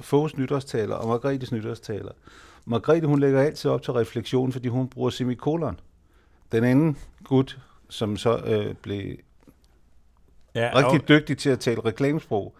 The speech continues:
Speaker 2: Ja.
Speaker 1: han bruger kun punktum.
Speaker 2: Ja, men, men nu skal vi lige, altså, jeg vil bare lige sige, at, at jeg, at det undrer mig, og, og så vil jeg i øvrigt med hensyn til kongehuset, jeg ved ikke, om han behandler det emne, men jeg mener, at man burde egentlig indklage, øh, Danmark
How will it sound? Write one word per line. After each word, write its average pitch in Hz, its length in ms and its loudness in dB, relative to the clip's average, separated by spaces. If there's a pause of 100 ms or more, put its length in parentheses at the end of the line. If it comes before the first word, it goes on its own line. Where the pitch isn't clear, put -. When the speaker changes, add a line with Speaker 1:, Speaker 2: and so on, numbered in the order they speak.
Speaker 2:
Ja. 120 160 2
Speaker 1:
han 135 120 4
bruger 139 160 4
kun 156 200 2
punktum. 131 360 -2
Speaker 2:
Ja, 127 100 2
men, 123 280 4
men 127 120 4
nu 143 120 2
skal 151 220 -2
vi 151 60 2
lige, 151 260 -4
altså, 131 300 0
jeg 143 100 6
vil 156 100 4
bare 170 200 2
lige 175 160 0
sige, 180 360 -2
at, - 220 -4
at 127 160 -2
jeg, 139 220 2
at 131 180 -6
det 131 80 -2
undrer 143 300 -2
mig, 104 260 -2
og, 117 140 -4 (100)
og 120 120 -2
så 160 120 -4
vil 156 160 -2
jeg 123 140 0
i - 40 2
øvrigt 160 200 6
med 131 100 0
hensyn 143 320 -2
til - 100 -8
kongehuset, 131 720 -4
jeg 131 100 0
ved 147 100 4
ikke, 139 220 0
om 127 100 0
han 113 180 -2
behandler 131 420 -2
det 113 220 -4
emne, 127 220 -4 (420)
men 120 160 2
jeg 139 100 2
mener, 143 280 2
at 123 300 -6 (140)
man 131 320 0
burde 147 300 2
egentlig 123 420 -2
indklage, 123 640 -4
øh, 107 60 -6 (420)
Danmark 123 460 4